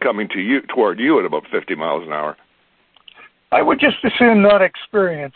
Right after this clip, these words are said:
Speaker 2: that, Jim. <laughs>
Speaker 1: I, uh, me, me too, and I don't think it ever happened, <laughs> but it's, it does point out the, the, the, the problems that might be associated with things like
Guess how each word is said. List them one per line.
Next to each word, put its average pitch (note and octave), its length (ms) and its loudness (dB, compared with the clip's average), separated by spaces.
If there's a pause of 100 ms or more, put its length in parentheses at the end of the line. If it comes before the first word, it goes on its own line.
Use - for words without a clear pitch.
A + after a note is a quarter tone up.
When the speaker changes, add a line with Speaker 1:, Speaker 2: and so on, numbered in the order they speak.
(100)
Speaker 2:
that, D3 240 2
Jim. F3 300 -4 (280)
<laughs> - 500 -6
Speaker 1:
I, - 720 -2 (260)
uh, A2 180 -2
me, A2 180 -8 (300)
me D3 220 2
too, B2+ 320 2
and G#2+ 100 0
I A#2 80 2
don't F#3+ 180 2
think D3+ 140 0
it B2+ 80 4
ever G#2+ 240 0
happened, A2+ 460 0 (160)
<laughs> - 140 -20
but - 400 -6
it's, - 380 -10 (500)
it - 460 -4
does E3 340 0 (400)
point B2 280 0
out D#3 240 0 (220)
the, A2+ 140 -4 (100)
the, E2 260 0 (220)
the, E2+ 460 -6 (300)
the G#2+ 60 -2
problems A2+ 600 -2 (120)
that D2+ 140 -6 (340)
might G#2+ 240 -4
be G#2+ 80 -4
associated F#2+ 720 -2
with - 140 -14
things E2 260 -10
like C#2+ 220 -4